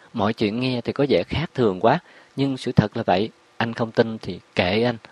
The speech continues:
tôi cũng không biết làm sao. Chỉ có tôi biết mình không xạo là đủ rồi." "Vậy sao?"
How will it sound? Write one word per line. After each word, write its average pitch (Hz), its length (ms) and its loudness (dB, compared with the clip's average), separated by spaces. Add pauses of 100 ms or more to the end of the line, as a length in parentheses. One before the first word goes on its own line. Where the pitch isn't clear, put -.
(140)
tôi 113 180 2
cũng 107 160 -8
không 117 160 -6
biết 156 180 -2
làm 90 140 -2
sao. 113 320 0 (720)
Chỉ 95 340 -4 (240)
có 143 120 0
tôi 110 300 6
biết 139 180 0
mình 117 120 0
không 117 220 -6
xạo 95 260 -2
là 110 100 2
đủ 95 200 2
rồi." 139 200 4 (840)
"Vậy 90 200 -2
sao?" 117 340 4